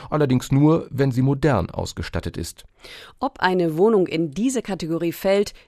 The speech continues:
Speaker 2: ist im Gesetz anhand von Merkmalen festgelegt. Lag die alte Miete über dem laut Gesetz zulässigen Oberwert, darf maximal der Oberwert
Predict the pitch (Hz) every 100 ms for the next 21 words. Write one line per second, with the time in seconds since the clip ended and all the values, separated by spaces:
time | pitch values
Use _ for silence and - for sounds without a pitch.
0 | - 285 254 226 196 196 202 196 180 185
1 | - 208 202 170 - 160 143 156 143 -
2 | - 156 151 - - _ _ _ 170 160
3 | - 165 - - 247 247 214 190 175 151
4 | - 220 202 180 180 170 165 180 175 196
5 | - - 262 226 180 170 143 - 254 240
6 | 208 208 202 - - _ _ 160 151 -
7 | 208 - 240 202 165 147 139 262 240 160
8 | 165 175